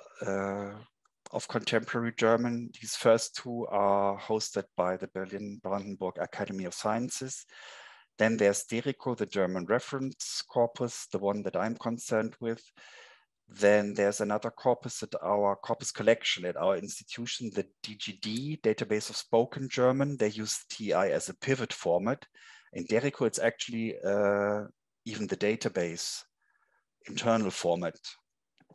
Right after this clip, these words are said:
but bedi project use, uh, T I mainly as a pivot format,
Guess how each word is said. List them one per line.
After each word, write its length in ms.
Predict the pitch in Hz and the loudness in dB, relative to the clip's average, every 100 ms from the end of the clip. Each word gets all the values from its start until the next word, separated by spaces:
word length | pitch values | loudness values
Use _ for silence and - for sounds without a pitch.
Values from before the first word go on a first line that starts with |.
| - _ - | -20 _ -6
but 180 | - - _ - | -6 -8 _ -4
bedi 220 | 95 98 | -2 -2
project 560 | 107 95 98 - - | 0 0 0 -4 -10
use, 260 | 95 92 - - | -8 -8 -8 -6
uh, 120 | 90 - _ _ _ - | -8 -8 _ _ _ -18
T 200 | - 87 | -8 -4
I 260 | 76 90 92 | 0 -2 -4
mainly 380 | 92 92 92 78 | -6 -6 -6 -6
as 120 | - | -6
a 60 | |
pivot 340 | - 113 92 - | -8 -8 -8 -10
format, 500 | - 87 90 107 | -4 -4 -2 -6